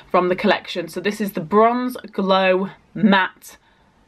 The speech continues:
Bronzer. Now, I don't really know why it's saying Bronze Glow and then it says the word matte, because surely a glow and something that's matte are the opposite things. I don't know, but this is matte.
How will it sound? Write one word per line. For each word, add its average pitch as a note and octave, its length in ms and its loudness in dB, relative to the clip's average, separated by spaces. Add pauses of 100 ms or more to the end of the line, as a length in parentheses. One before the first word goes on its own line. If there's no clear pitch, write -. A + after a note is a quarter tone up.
(360)
Bronzer. E3 640 0
Now, G3+ 160 -2
I G#3 80 2
don't C4+ 300 0
really C#4 180 -2
know B3 220 4
why A3 320 4
it's - 260 -4
saying G3+ 380 0
Bronze G3 460 0
Glow F3 480 0
and E3+ 200 -6
then F3 140 0
it - 100 -8
says F#3+ 200 -4
the F3+ 100 -2
word F#3+ 240 2
matte, G3 320 2
because F3+ 260 -6
surely G3 460 0
a F3 80 2
glow F#3+ 560 0 (340)
and E3+ 400 -2
something F#3 380 -2
that's - 180 -2
matte F3 480 2
are E3+ 240 4
the D#3+ 140 -8
opposite E3+ 500 -6
things. A#3 640 0 (1900)
I G3+ 160 4
don't G3 220 -2
know, G#3 320 2
but A3 240 0
this B3+ 180 0
is A#3 140 -2
matte. F3 360 -2